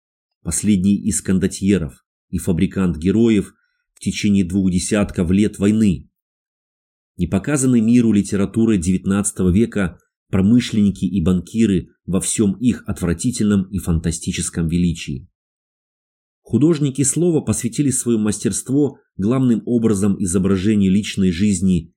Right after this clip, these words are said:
некоего молодого человека, который не отличался особенной даровитостью ума и силою воли. Человека, в сущности, весьма средних качеств. Чем же можно бы объяснить этот интерес литераторов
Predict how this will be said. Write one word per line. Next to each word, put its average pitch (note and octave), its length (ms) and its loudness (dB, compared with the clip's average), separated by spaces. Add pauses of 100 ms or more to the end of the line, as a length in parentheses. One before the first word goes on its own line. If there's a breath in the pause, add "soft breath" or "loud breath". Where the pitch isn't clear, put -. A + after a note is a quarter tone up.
(120)
некоего G2+ 500 2
молодого F#2 480 2
человека, G2 720 0 (500)
который D3+ 360 0
не B2 140 2
отличался C3 600 -2
особенной G#2+ 680 0
даровитостью G2+ 760 -2
ума A2+ 440 0 (400)
и F#2+ 80 -2
силою G#2 460 2
воли. F#2 440 0 (1040)
Человека, F#2 800 -2 (360)
в - 60 -14
сущности, G#2 960 -2
весьма G2+ 360 -2
средних G#2 440 -2
качеств. - 680 -6 (1000)
Чем F#3+ 220 0
же C#3 460 -2
можно B2+ 360 0
бы A2+ 200 2
объяснить G#2 640 -2
этот A2 340 -2
интерес G#2+ 480 0
литераторов G#2 720 -2